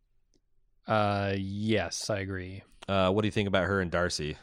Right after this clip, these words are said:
Speaker 1: I kinda think Natasha goes up.
Speaker 2: That feels right to me. And if we
Speaker 1: That
Speaker 2: were
Speaker 1: might be the
Speaker 2: just
Speaker 1: wall.
Speaker 2: dealing, if we were just dealing with the comedy, I think we're done.
Speaker 1: Yeah.
Speaker 2: Unfortunately, we're about to get into the drama.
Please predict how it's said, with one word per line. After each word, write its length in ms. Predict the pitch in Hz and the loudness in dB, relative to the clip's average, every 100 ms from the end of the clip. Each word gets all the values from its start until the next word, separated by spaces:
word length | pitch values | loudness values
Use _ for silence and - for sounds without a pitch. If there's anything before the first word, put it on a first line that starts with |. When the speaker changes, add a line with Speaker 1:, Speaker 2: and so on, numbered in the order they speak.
| - _ | -20 _
Speaker 1:
I 60 | - _ _ | -18 _ _
kinda 400 | - - 101 110 113 - | -14 -10 -8 -8 -10 -6
think 360 | 117 107 - - | -4 -4 -6 -10
Natasha 480 | 101 95 98 101 98 | -8 -4 -4 -4 -6
goes 320 | 98 95 92 | -6 -6 -4
up. 260 | 98 98 - _ _ _ _ _ _ _ _ _ _ _ _ - | -2 -4 -8 _ _ _ _ _ _ _ _ _ _ _ _ -4
Speaker 2:
That 220 | 98 - | -4 -2
feels 340 | - 92 85 82 | -6 -4 -4 -2
right 180 | 76 | -6
to 100 | 71 71 | -6 -8
me. 280 | 65 62 - - _ - - _ _ _ _ _ _ _ _ _ | -8 -8 -12 -20 _ -20 -20 _ _ _ _ _ _ _ _ _
And 400 | 104 98 95 95 95 | 0 2 4 2 0
if 120 | 107 | 2
we 60 | |
Speaker 1:
That 140 | 110 107 | 4 4
Speaker 2:
were 60 | |
Speaker 1:
might 160 | 101 117 | 4 4
be 60 | 104 | 6
the 120 | 110 | 6
Speaker 2:
just 140 | 104 | 6
Speaker 1:
wall. 100 | 107 104 | 6 8
Speaker 2:
dealing, 420 | 104 107 107 107 | 8 6 4 0
if 120 | 95 | 0
we 100 | 110 | 2
were 80 | 113 | 2
just 180 | 107 113 | 2 2
dealing 220 | 123 113 | 2 2
with 80 | 92 | 0
the 60 | |
comedy, 400 | - 107 110 117 | 2 2 4 4
I 80 | 98 | 4
think 200 | 107 98 | 2 -2
we're 80 | 82 | -2
done. 440 | 76 80 67 64 76 _ _ _ | -2 -2 -2 -6 -12 _ _ _
Speaker 1:
Yeah. 280 | - 101 85 - - | -2 -2 -2 -10 -10
Speaker 2:
Unfortunately, 460 | 95 113 107 - 95 | -4 2 2 2 2
we're 60 | |
about 200 | 92 92 87 | 4 2 2
to 40 | |
get 80 | 87 | -2
into 160 | 80 87 | -2 -4
the 80 | |
drama. 540 | 80 85 85 76 71 | -2 0 0 0 -4